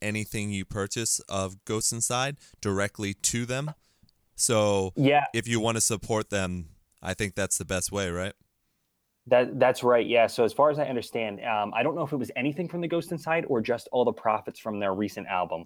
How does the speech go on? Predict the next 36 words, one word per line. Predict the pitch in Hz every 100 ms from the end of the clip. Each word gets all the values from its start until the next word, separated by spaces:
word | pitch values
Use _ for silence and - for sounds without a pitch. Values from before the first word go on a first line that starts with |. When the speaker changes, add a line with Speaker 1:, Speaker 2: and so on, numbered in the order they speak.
| -
Speaker 2:
Like, | 101 110
Speaker 1:
Oh, | 98 95
Speaker 2:
the, |
Speaker 1:
okay. | 87 82
Speaker 2:
the, | - _ _ _ _ -
just, | 127 - 131 -
just, | 127 117 - -
uh, | 110 95
Dear | 87 113 101
Youth | 98 82 - - -
that | 98
they | - 98
were | 92
giving | 107 95 95
basically, | 101 101 - - 95 85 80 _ _ -
you | 101
know, | 90 82 _ _ _ -
everything | 120 113 104 113 104
that | 95
they | 107 104
were | 95
making | 95 98 92
off | 87
of | 92
that | 90
album | 87 85 90
back | 87 95 85
to | 107
the | 90
band. | 87 82 82 _ _ _ -
Um, | 104 98 92 _ -
they | 117
did | 127 143
have | 175 151
a |
Kickstarter. | - 131 - 151 165 185